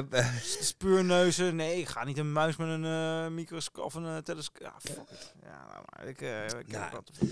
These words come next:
Speaker 1: weet je, kijk, ik had bij Robin Hood,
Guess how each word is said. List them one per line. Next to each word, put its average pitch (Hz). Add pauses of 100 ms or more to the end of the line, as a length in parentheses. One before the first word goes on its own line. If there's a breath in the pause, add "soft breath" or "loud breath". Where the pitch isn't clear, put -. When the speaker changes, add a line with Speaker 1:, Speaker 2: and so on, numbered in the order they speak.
(140 loud breath)
Speaker 1:
weet 139
je, 156 (460 soft breath)
kijk, 135 (280)
ik 165
had 180
bij 135
Robin 135
Hood, 123